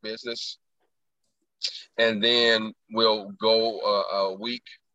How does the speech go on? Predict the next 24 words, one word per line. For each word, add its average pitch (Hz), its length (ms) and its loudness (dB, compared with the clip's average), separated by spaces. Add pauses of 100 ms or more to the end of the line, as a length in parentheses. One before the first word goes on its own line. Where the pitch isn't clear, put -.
(260)
or 101 100 0
two 131 240 -6
weeks, 120 420 -6
and 101 140 -6
then 107 140 -4
we'll 110 140 -2
come 113 280 2
back 113 280 2 (380)
and 101 160 -6
revisit 113 600 -2
on 104 180 4
how 113 400 2 (200)
things 117 240 -4
were 110 120 -4
going. 123 380 2 (380)
We'll 110 180 -4
put - 200 -2
you 123 100 0
in 113 80 0
the 107 80 2
process, 127 680 -2 (760)
right? 120 240 -2 (600)
And 110 180 -2
then 117 480 0